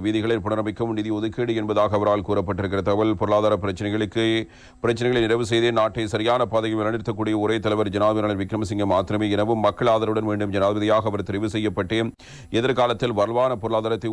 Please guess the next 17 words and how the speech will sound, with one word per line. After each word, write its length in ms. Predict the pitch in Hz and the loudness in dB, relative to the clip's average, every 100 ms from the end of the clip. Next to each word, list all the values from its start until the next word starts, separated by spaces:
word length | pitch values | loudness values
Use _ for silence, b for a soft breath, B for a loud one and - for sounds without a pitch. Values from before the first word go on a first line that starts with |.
| 101 | -2
உருவாக்குவார் 480 | 107 120 117 120 110 | 0 0 0 -2 -2
என்ற 120 | 107 101 | -2 -4
நம்பிக்கை 300 | 107 113 113 | -4 -4 -4
இருப்பதாகவும் 520 | 107 107 101 104 113 98 | -4 0 0 0 -4 -4
சிவனேசத்துறை 440 | 110 107 98 104 98 | -4 -2 -4 -4 -4
சந்திரகாந்தன் 560 | 98 107 101 104 107 98 | -4 -2 -2 -2 -2 0
இவ்வாறு 260 | 98 98 95 | 2 0 0
குறிப்பிடுகிறார். 500 | 98 95 104 107 110 113 B B B 117 | -4 -2 2 2 2 -4 B B B 0
ஜனாதிபதி 400 | 120 123 120 113 113 | 2 2 2 0 2
ஊடக 260 | 117 117 110 | 0 0 0
மையத்தில் 340 | 107 98 107 | -2 0 0
இடம்பெற்ற 420 | 107 101 98 107 110 98 | 0 -2 -2 0 0 0
செய்தியாளர் 360 | 113 117 110 104 | 0 0 0 -2
சந்திப்பிலேயே 440 | 107 104 104 104 | -4 -4 -2 0
அவரால் 280 | 101 101 104 | 2 2 2
இந்த 220 | 98 95 87 | -2 -4 -2
கருத்துக்கள் 560 | 95 92 92 101 104 | -4 -4 -6 -2 0